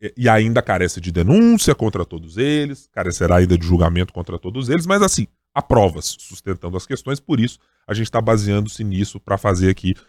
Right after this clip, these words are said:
as nossas análises. Deixa eu mudar agora de assunto pra falarmos sobre ainda a política, eh, envolvendo um personagem importante, claro, em toda essa história, é o presidente da República, aquele que foi eleito e que talvez não ficasse no cargo se tivéssemos tido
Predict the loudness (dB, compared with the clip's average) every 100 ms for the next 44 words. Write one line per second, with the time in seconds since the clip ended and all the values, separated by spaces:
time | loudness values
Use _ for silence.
0 | _ -2 0 0 2 2 4 2 -2 -8
1 | -14 _ _ _ _ _ 2 2 4 4
2 | 6 4 4 2 0 -10 -6 -4 0 2
3 | 4 2 0 0 4 4 4 2 2 0
4 | 0 -2 -2 2 2 0 -8 -12 -10 0
5 | 4 6 6 4 4 0 -2 -4 -2 0
6 | 0 -2 -4 -4 -4 -8 -6 -2 -2 -4
7 | -4 -2 -2 -6 -2 4 4 2 -4 _
8 | _ _ 2 4 4 2 4 0 2 0
9 | 0 2 2 2 0 -2 -6 2 4 6
10 | 4 2 -4 -10 0 2 4 4 2 -2
11 | -2 -2 -2 -6 0 0 0 -4 -4 0
12 | 2 0 -2 -6 -4 -4 -4